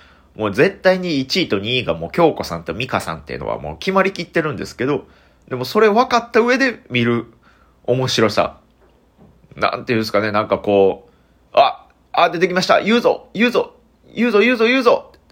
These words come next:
ね、言うぞ。うじむしめす」みたいな、その、あの、一之輔師匠の、その新喜劇のギャグ的な面白さが、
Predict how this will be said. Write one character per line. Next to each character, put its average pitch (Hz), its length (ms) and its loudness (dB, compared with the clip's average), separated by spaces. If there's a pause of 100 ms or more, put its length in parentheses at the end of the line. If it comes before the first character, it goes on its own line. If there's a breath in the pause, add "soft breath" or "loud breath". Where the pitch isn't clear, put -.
(180)
ね、 - 140 -18 (240)
言 262 140 -2
う - 20 -2
ぞ。 - 240 -4 (800 soft breath)
う 196 80 4
じ 175 100 2
む 156 100 0
し - 160 -4
め 151 80 0
す」 156 520 -2
み 147 120 -2
た 113 80 4
い 92 80 -2
な、 85 160 -8
そ - 100 -6
の、 85 120 -4
あ 85 60 -4
の、 82 220 -12 (100)
一 127 160 -8
之 139 140 -4
輔 - 140 -6
師 - 120 -2
匠 104 160 0
の、 - 220 -16 (640 soft breath)
そ 127 100 -8
の - 60 -8
新 156 320 -6
喜 190 120 -4
劇 190 220 0
の 101 100 -6
ギ 127 100 2
ャ 147 80 4
グ 151 120 -4
的 143 240 -4
な 139 100 0
面 135 160 -4
白 127 200 0
さ 90 120 -4
が、 76 220 -4